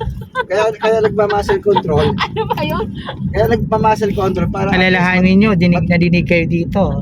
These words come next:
Speaker 2: Oh,
Speaker 1: matagala-,
Speaker 2: bakit?
Speaker 1: para
Speaker 2: Eh,
Speaker 1: matagalan.
Speaker 2: Siyempre, ang mga ipopost mo yan ng ano, edit mo siyempre yan.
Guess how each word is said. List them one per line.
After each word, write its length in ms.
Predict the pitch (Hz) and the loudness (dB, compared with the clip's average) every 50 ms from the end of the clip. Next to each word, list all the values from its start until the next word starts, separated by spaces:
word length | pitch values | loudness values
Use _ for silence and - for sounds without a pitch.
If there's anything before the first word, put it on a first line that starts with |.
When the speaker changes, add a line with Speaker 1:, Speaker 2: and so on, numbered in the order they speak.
| - - - - - - - | -2 -2 -2 -4 -4 -4 -4
Speaker 2:
Oh, 100 | - - | -4 -4
Speaker 1:
matagala-, 400 | - - - - 190 190 190 - | -4 -4 -2 -2 0 0 0 -2
Speaker 2:
bakit? 100 | 254 - | -2 -2
Speaker 1:
para 140 | 392 - - | -2 -2 0
Speaker 2:
Eh, 80 | - | 0
Speaker 1:
matagalan. 540 | - - - - - 156 156 147 151 156 - 160 143 123 | -2 -2 -2 0 0 2 2 2 0 0 -2 -2 -4 -4
Speaker 2:
Siyempre, 300 | - - 233 226 214 277 | -4 -6 -6 -4 -2 -4
ang 160 | 254 247 240 | -4 -4 -4
mga 120 | 233 240 247 247 | -6 -6 -6 -6
ipopost 420 | 240 - 240 214 - 233 240 240 | -8 -8 -8 -10 -6 -2 -2 0
mo 160 | - - 240 254 | 0 0 0 0
yan 160 | 226 - - - | -2 -2 -4 -2
ng 160 | - - - 233 | -4 -4 -4 -6
ano, 180 | - - 262 - - - - - - - - - - - - - - - - - - - - - | -4 -4 -6 -4 -4 -4 -6 -6 -6 -8 -8 -10 -10 -10 -8 -8 -8 -8 -6 -6 -6 -6 -6 -6
edit 280 | - 254 - 226 214 - | -6 -6 -6 -6 -4 -2
mo 120 | - 180 | -2 -2
siyempre 380 | 185 - 185 - - - - - | 0 -2 -2 -4 -4 -6 -6 -6
yan. 300 | - 151 - - - | -4 -4 -2 -2 -2